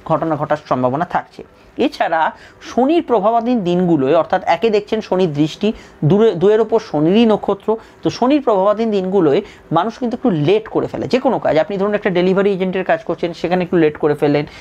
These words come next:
কাজের ক্ষেত্রে কোথাও যাচ্ছেন, বেরোতে গিয়ে একটু লেট করে ফেললেন, টাইম ম্যানেজমেন্টটা ঠিক করে উঠতে পারলেন না, ঘুম বেশি হলো, সকালে উঠতে দেরি হয়ে গেল, সব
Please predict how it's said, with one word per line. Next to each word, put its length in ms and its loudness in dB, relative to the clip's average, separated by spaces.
কাজের 240 2
ক্ষেত্রে 240 -2
কোথাও 220 0
যাচ্ছেন, 500 -2
বেরোতে 300 2
গিয়ে 100 0
একটু 140 -2
লেট 200 2
করে 180 2
ফেললেন, 320 0
টাইম 280 0
ম্যানেজমেন্টটা 480 2
ঠিক 220 -2
করে 200 2
উঠতে 240 -2
পারলেন 320 0
না, 100 -6
ঘুম 380 -2
বেশি 260 0
হলো, 200 0
সকালে 320 -2
উঠতে 220 -2
দেরি 200 0
হয়ে 180 0
গেল, 140 0
সব 160 -2